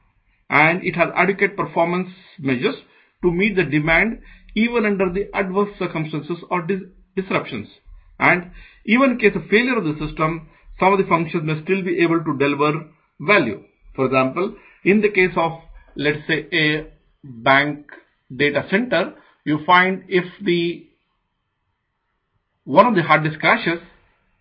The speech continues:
there is a raid mechanism which is used, because of which the other hard disk are able to recover the data and still continue the operations. Or if one of the server fails, there is a fallback server, a backup server,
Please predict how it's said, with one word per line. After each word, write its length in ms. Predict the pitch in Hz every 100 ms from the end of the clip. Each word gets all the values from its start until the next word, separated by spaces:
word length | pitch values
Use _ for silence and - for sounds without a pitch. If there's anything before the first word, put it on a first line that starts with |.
| _ _ _ _ _
there 220 | 139 165
is 140 | 170 151
a 220 | 156 135
raid 220 | 156 208
mechanism 460 | 196 185 165 165 160
which 140 | 135
is 160 | 135 113
used, 240 | 160 262 - - _ _ -
because 240 | 151 160
of 40 | 156
which 140 | 233 - _
the 140 | 160 151
other 340 | 180 190 240
hard 260 | 208 190 165
disk 160 | 190 190
are 120 | 151
able 200 | 156 170
to 80 | 160
recover 360 | 135 139 214 214
the 100 | 160
data 320 | 160 170 156
and 140 | 165 156
still 180 | 190 185
continue 360 | 165 151 151
the 80 | 147
operations. 520 | - - - - - - - - _ -
Or 280 | 123 170 - - _
if 220 | - 156 151
one 120 | 202
of 80 | 220
the 100 | 208
server 360 | 175 160 156 -
fails, 240 | 214 170 - - - _
there 160 | 143 185
is 60 | 175
a 380 | 185 175 -
fallback 400 | 196 220 247 247
server, 420 | - 143 131 208 - _ _ _
a 60 | 143
backup 340 | 135 190 - -
server, 380 | 165 131 156 196